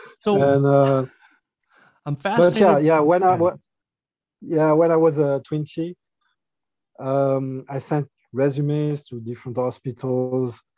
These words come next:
Speaker 1: Uh, there wasn't a, a specific school for that. You had to first work as a stretcher bearer or, you know, uh, an orderly in a, in a hospital, and then they would hire you in the morgue if,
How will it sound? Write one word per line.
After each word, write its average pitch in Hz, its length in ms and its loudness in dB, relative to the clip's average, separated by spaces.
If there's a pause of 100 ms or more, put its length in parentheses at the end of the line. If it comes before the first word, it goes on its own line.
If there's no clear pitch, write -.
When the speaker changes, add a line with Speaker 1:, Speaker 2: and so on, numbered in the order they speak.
(300)
Speaker 1:
Uh, 127 180 0
there 143 140 2
wasn't 190 320 4
a, 156 200 4
a 131 40 -6
specific 139 400 -8
school 151 380 -6
for 123 100 -10
that. 107 160 -10 (280)
You 131 100 -10
had 143 160 -4 (100)
to 127 260 -2
first 143 460 -4 (440)
work 139 320 -4
as 123 280 -4
a 120 480 -2
stretcher 131 460 -10
bearer 131 640 -2
or, 117 320 -4 (460)
you 123 80 -16
know, 117 520 -8
uh, 117 220 -10
an 127 100 -6
orderly 143 600 2
in 127 80 -8
a, 117 220 -10
in 120 140 -12
a 117 60 -8
hospital, 127 640 -2
and 117 120 -2
then 120 200 -4
they 113 80 -6
would 113 200 -4
hire 127 220 -6
you 123 340 -4
in 117 100 -8
the 110 120 -12
morgue 127 360 -6
if, 117 160 -10